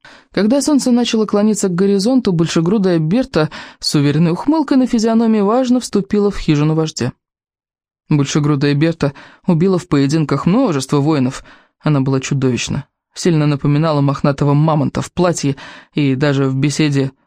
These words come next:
с глазу на глаз предпочитала орать во всю мощь своего, похожего на туманный горн, голоса, словно ее должны были услышать войска на другом конце огромного поля боя. «Так вот ты где прячешься, Стоик, старый ты кабаняра!»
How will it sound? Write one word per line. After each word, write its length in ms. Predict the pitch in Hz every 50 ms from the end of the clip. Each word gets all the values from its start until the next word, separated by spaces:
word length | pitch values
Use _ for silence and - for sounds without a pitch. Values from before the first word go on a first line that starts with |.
| _ -
с 100 | - 143
глазу 280 | 143 147 147 139 139 139
на 140 | 143 139 139
глаз 200 | 143 165 160 -
предпочитала 720 | - - - - - 123 - 143 - - 143 139 143 143
орать 240 | 147 156 147 135 -
во 180 | - 139 143 135
всю 240 | - - - 139
мощь 260 | 131 139 151 156 151 -
своего, 460 | - - 135 131 135 143 156 147 139 - - - _ _ -
похожего 600 | - 151 139 - - 160 156 143 143 139 135 135
на 220 | 143 143 139 135
туманный 600 | - - - 143 143 147 143 143 143 139 143 143 -
горн, 440 | - 139 139 147 143 139 147 139 -
голоса, 540 | - 143 156 175 156 127 135 - - - - - - - - _ _
словно 320 | - - 156 147 143 147
ее 100 | 143 143
должны 220 | 139 139 139 151 147
были 200 | 139 143 143 143
услышать 440 | 143 143 - 160 151 - 139 - 147
войска 420 | 151 143 143 - - - 175 165
на 120 | 151 139
другом 300 | 131 135 135 131 143 139
конце 320 | 135 - 131 135 - - 139
огромного 440 | 131 127 139 143 139 135 135 131 131
поля 260 | - 143 139 139 135
боя. 300 | 127 123 113 - - - _ _ _ _ _ _ _ _ _ _ _ _ _ _ _ _ _ _
«Так 240 | - - 320 - -
вот 240 | 359 370 370 359 359 _ _ _
ты 160 | - 339 320
где 280 | 269 262 262 311 311 285
прячешься, 1000 | - _ - - 262 269 285 277 277 277 262 262 - 165 147 - - - - 131
Стоик, 760 | - - - - - - 214 247 254 247 233 196 160 131 -
старый 500 | - - - _ - 196 240 254 233 214
ты 220 | 175 - - 196 190
кабаняра!» 880 | - - 170 147 151 151 143 139 151 170 185 185 180 170 156 143 123